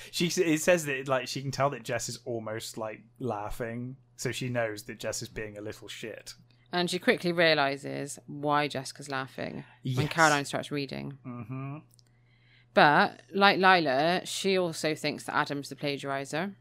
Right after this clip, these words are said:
Speaker 1: Yeah.
Speaker 2: And she feels bad for Caroline and angry at Jessica and Lila for setting her up.
Speaker 1: Have you got it written down?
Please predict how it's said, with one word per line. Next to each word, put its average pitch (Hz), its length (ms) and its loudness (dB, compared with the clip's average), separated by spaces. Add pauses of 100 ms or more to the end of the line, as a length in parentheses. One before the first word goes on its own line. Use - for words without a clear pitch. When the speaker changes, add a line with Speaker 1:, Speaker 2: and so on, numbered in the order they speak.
(140)
Speaker 1:
Yeah. 131 220 0 (600)
Speaker 2:
And 170 120 -4
she - 100 -4
feels 165 160 0
bad 185 240 8
for - 120 -14
Caroline 139 540 0 (260)
and 147 140 0
angry 151 340 2
at - 60 -8
Jessica - 380 -4
and 139 140 -6
Lila 143 300 -6
for - 140 -20
setting 139 300 -8
her 139 100 -6
up. 139 200 -10 (100)
Speaker 1:
Have 117 200 -8
you 127 100 -4
got 131 140 0
it 131 100 -4
written 135 260 -4
down? 113 420 -2